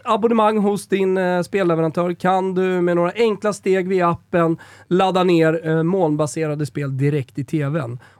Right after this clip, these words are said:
Och så kan man då ansluta en kompatibel spelkontroll, logga in och sen bara sätta igång. Vi har det så här på kontoret,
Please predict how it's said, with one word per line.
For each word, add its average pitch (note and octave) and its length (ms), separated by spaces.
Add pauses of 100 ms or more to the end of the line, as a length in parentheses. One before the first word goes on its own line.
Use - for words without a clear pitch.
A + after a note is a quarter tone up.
Och D#3+ 120
så F3+ 120
kan E3 180
man E3 100
då D3 180
ansluta C#3 480
en C3 120
kompatibel A#3+ 680
spelkontroll, D#3+ 800 (220)
logga F#3+ 360
in C#3 340
och D#3+ 140
sen D3 160
bara C3 200
sätta B2+ 280
igång. C3 320 (280)
Vi C#3+ 120
har C#3+ 160
det D3+ 80
så D3+ 140
här C#3+ 200
på C#3+ 120
kontoret, B3+ 400